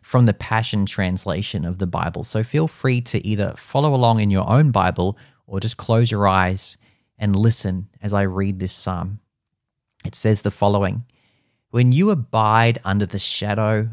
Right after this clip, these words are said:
of Shaddai, you are hidden in the strength of God Most High. He's the hope that holds me and the stronghold to shelter me, the only God for me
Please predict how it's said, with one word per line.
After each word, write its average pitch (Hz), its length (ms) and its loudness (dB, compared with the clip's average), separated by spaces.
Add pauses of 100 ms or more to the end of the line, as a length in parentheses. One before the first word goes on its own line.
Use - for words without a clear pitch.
(120)
of 104 140 -6
Shaddai, 98 640 -4 (640)
you 143 180 2
are 120 140 4
hidden 147 640 0
in 127 160 2
the 120 100 4
strength - 720 -2
of 104 300 -4
God 107 340 4
Most 101 380 0
High. 92 480 -6 (800)
He's 135 220 -2
the - 120 -4
hope 170 320 0
that - 160 -4
holds 143 560 0
me 160 240 -2 (320)
and 120 180 4
the 104 80 2
stronghold 123 840 2
to 113 80 0
shelter 101 440 -2
me, 92 300 -8 (360)
the 120 140 -2 (100)
only 160 440 4
God 139 420 2
for 107 300 -4
me 95 320 -4